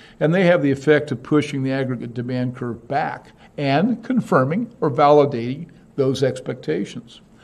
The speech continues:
So that's why price movement behavior that is extreme is dangerous. Whatever is bad,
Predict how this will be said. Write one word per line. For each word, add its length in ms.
So 500
that's 320
why 300
price 600
movement 500
behavior 800
that 200
is 160
extreme 600
is 200
dangerous. 880
Whatever 340
is 100
bad, 580